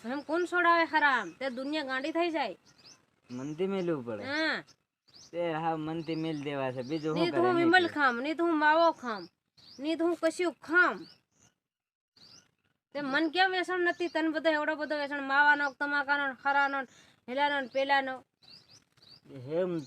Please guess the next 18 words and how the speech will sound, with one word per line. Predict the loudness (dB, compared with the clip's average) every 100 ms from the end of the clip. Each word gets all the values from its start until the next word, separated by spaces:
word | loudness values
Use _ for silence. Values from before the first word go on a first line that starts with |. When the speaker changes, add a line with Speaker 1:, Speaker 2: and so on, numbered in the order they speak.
| -10 -20 _
Speaker 2:
તે | -8 -2
હા | 2 4
નહીં | 2 2 0
પીવું | 4 6 6
રે. | 6
બીજું | 4 4 4
શું | 2 4
કરે? | 4 6
ત્યારે | 4 4
મેલ | 2 4
દે | 4 4
બી. | 6 2 2 -10 -20 -2
આ | 6 6 6 _ _ 0
તું | 4 4 4 2
બાજામાંથી | 6 6 6 4 6 6
ને | 8 6 4 4 4 4
રેવા | 6 8 8
દે. | 8 6 4